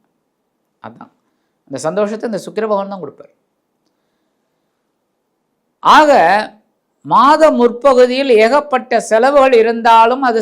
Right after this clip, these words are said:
சந்தோஷமான செலவுகளாகவும் சிறு மருத்துவ செலவுகளாகவும் இருக்கும். அடுத்தபடியா பார்த்தீங்கன்னா இந்த நாலு பதினொன்று கூடிய அதிபதி செவ்வாய் வந்து பதினைந்து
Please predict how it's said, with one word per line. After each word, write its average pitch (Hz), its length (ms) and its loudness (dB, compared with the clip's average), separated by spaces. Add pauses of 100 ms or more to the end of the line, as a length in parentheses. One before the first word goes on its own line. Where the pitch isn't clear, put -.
சந்தோஷமான 247 880 -2
செலவுகளாகவும் 214 920 -2
சிறு 240 240 -2
மருத்துவ 220 440 -4 (100)
செலவுகளாகவும் 165 840 -6
இருக்கும். - 300 -20 (300)
அடுத்தபடியா 156 420 -10
பார்த்தீங்கன்னா 139 400 -8 (160)
இந்த 131 120 -14 (120)
நாலு 214 260 -6 (100)
பதினொன்று 165 380 -12
கூடிய 143 260 -8
அதிபதி 143 300 -12
செவ்வாய் 156 420 -6
வந்து 120 240 -14 (1160)
பதினைந்து 226 520 -2